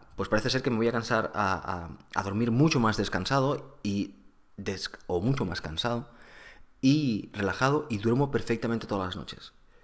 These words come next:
Pero esta semana, por ejemplo, ha habido un par de semanas que de sueño efectivo, evidentemente es-, todo esto son datos que se tienen que coger con pinzas, pero mejor tener datos que no tenerlos. De sueño efectivo ha habido días que han sido una hora, una hora y media.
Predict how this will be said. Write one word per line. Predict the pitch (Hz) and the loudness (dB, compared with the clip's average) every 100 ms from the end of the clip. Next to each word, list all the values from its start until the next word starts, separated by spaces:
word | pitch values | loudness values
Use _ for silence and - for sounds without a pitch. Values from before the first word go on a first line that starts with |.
| - - | -10 -2
Pero | 90 | 0
esta | - | 0
semana, | 131 131 127 | 0 2 0
por | 131 | 0
ejemplo, | 139 135 | -2 0
ha | |
habido | 117 | 0
un | 123 | 0
par | 113 120 | 0 0
de | 123 | 0
semanas | 123 120 139 | 0 0 -2
que | 113 87 - - - | -2 -4 -6 -18 -8
de | 101 | -4
sueño | - 101 143 | 0 2 2
efectivo, | 143 110 - 151 113 90 - - | 2 -2 2 2 2 0 -4 -8
evidentemente | 110 139 135 131 131 | -2 0 0 0 0
es-, | - - | -4 0
todo | 120 127 | 2 2
esto | 131 | 0
son | 123 110 | 0 2
datos | 104 107 110 | 2 0 -4
que | 98 | -4
se | |
tienen | 98 101 | -6 -6
que | |
coger | 101 98 | -6 -8
con | - 92 | -6 -6
pinzas, | 92 101 78 71 | -4 -4 -4 -8
pero | 104 92 - - - - - | -4 -2 -4 -10 -20 -16 -4
mejor | 101 - 117 | -2 2 2
tener | 139 127 | 4 4
datos | 113 117 - | 4 2 0
que | 95 | 0
no | |
tenerlos. | 104 104 107 - - - - - - - - - - - - _ _ _ - | 2 2 0 -2 -6 -8 -12 -16 -20 -20 -20 -20 -20 -20 -20 _ _ _ -4
De | 104 | -2
sueño | 113 131 | 0 0
efectivo | 143 135 139 123 143 - | 0 0 2 2 0 -2
ha | - | 0
habido | 104 | 2
días | 113 135 | 2 2
que | 139 | 0
han | 113 | -2
sido | 123 127 123 - | 0 0 0 0
una | 113 117 | 0 2
hora, | 131 | 2
una | 117 | 0
hora | 101 | 0
y | 90 | 0
media. | 135 107 67 | 0 -2 -6